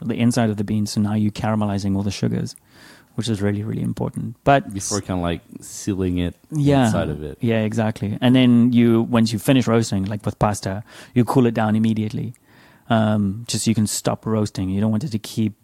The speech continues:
Speaker 1: boiling or keep, stay in the same heat. Um, yeah, I hope I haven't spoken in circles, but yeah, that's
Speaker 2: No,
Speaker 1: the main
Speaker 2: no,
Speaker 1: thing.
Speaker 2: no, that's,
Speaker 1: Yeah.
Speaker 2: uh, I didn't know about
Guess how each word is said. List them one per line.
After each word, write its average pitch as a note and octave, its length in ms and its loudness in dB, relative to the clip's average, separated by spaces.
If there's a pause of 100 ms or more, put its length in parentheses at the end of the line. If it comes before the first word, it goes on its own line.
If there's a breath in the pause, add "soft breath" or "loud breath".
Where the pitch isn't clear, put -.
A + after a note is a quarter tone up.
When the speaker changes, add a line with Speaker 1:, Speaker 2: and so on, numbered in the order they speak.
Speaker 1:
boiling A#2+ 600 -4
or A2+ 160 -6
keep, - 280 -8 (320)
stay A2+ 320 0
in G#2+ 80 4
the G#2 80 0
same G#2+ 260 -2
heat. G2+ 320 -6 (720 loud breath)
Um, G#2+ 500 -4 (1200)
yeah, B2 260 2
I G#2+ 140 0
hope A#2 200 2
I B2+ 60 4
haven't A#2+ 160 2
spoken A#2 320 2
in G#2+ 100 2
circles, G#2 400 -2
but - 240 -4
yeah, G#2+ 140 0
that's A2 240 -2
Speaker 2:
No, A2 100 6
Speaker 1:
the B2+ 60 6
main D3 140 6
Speaker 2:
no, D#3+ 160 4
Speaker 1:
thing. D#3+ 80 4
Speaker 2:
no, E3 140 0
that's, B2+ 140 -4
Speaker 1:
Yeah. A2+ 200 2
Speaker 2:
uh, - 500 -12
I G2 40 -20
didn't A2 220 -16
know A#2+ 140 -14
about F2+ 260 -8